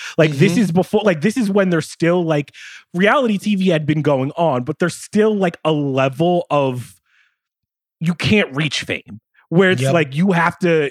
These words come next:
Speaker 1: you have to do X, Y, and Z. There's still gatekeepers.
Speaker 2: Mm-hmm.
Speaker 1: And what you see with Flavor of Love is that slowly start to disintegrate, where it's like, "Oh, now we all know who Lil Durk's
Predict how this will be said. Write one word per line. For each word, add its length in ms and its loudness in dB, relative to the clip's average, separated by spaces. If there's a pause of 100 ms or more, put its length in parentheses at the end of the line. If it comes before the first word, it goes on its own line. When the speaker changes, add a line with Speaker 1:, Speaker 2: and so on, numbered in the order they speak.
(160)
Speaker 1:
you 220 0
have 220 0
to 100 -4
do 280 -2
X, 220 -2
Y, 220 2
and 120 -2
Z. 300 -6
There's 200 -2
still 240 0
gatekeepers. 1000 -4 (120)
Speaker 2:
Mm-hmm. 360 -4
Speaker 1:
And 160 2
what 140 2
you 80 2
see 180 -2
with 180 -2
Flavor 300 2
of 160 -4
Love 400 0 (840)
is 220 0
that 180 0
slowly 720 -2
start 400 0
to 140 -2
disintegrate, 840 -4 (360)
where 200 2
it's 220 -2
like, 460 -2 (720)
"Oh, 460 2
now 640 0 (220)
we 320 -2
all 280 0
know 200 0
who 100 -6 (100)
Lil 200 0
Durk's 640 -4